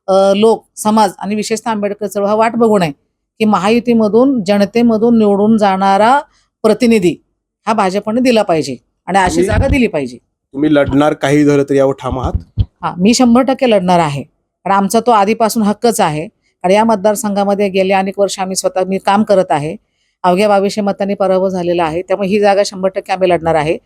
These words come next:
Speaker 1: ह्या गोष्टी आम्ही ठाम आहोत आणि जागा न मिळणं हा विषयच आम्ही मानत, जागा मिळालीच पाहिजे.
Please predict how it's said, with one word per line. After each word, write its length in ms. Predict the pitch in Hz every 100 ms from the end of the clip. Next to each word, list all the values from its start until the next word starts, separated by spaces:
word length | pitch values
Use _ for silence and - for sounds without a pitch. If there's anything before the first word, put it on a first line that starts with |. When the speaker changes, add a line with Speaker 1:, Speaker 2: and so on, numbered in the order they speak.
| _ _ _ -
Speaker 1:
ह्या 100 | 196
गोष्टी 260 | 202 -
आम्ही 140 | 208 214
ठाम 300 | 196 208 220
आहोत 240 | 175 165 - _ _ _ _
आणि 180 | - 180
जागा 280 | 196 190 208
न 120 | 214
मिळणं 340 | 226 233 233 214
हा 80 |
विषयच 300 | 214 202 247
आम्ही 220 | 226 214 214
मानत, 420 | - 196 190 175 180
जागा 220 | 185 214
मिळालीच 360 | 208 220 247
पाहिजे. 300 | - 180 135